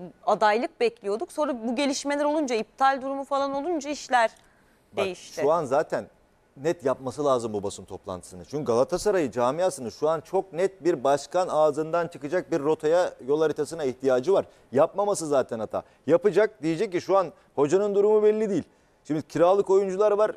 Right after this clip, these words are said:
Speaker 2: Kongreyi
Speaker 1: Çok.
Speaker 2: yaptığınız zaman önelemeler geliyor.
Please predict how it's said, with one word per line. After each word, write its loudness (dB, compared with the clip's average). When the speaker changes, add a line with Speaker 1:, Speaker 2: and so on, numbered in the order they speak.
Speaker 2:
Kongreyi 2
Speaker 1:
Çok. 2
Speaker 2:
yaptığınız 2
zaman -2
önelemeler 4
geliyor. 0